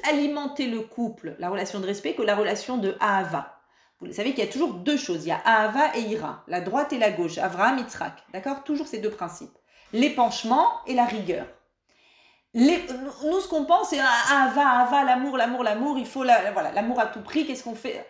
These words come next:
Mais en réalité, ce qui alimente le couple, il faut le savoir, c'est beaucoup plus la relation de kavod. Kavod, ça veut pas dire,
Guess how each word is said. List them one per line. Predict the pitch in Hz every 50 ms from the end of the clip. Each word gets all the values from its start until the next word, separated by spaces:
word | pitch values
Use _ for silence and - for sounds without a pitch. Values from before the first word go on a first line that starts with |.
| _ _ _ _ _ -
Mais | 214 214 -
en | - 220
réalité, | 190 196 277 285 269 247 240 233 - 269 262
ce | - -
qui | - 214
alimente | - 220 226 247 247 240 233 226 - -
le | 185
couple, | 180 - - 262 339 - 220
il | 208
faut | 208
le | 214 -
savoir, | - 196 190 233 269 262
c'est | - 214 175
beaucoup | 160 165 190 214 392 453 480 480 466 403 392 392
plus | - - 330 359 359 359 -
la | 262 233
relation | 233 226 214 214 220 - 254 240
de | 233
kavod. | - - 220 180 160 151 143 131 - - - _ _ _ _ _ _ _ _ _ _ _ _ _ _ _ _ -
Kavod, | - 220 233 294 285
ça | 277
veut | 208
pas | 202 233
dire, | 233 240 302 254 -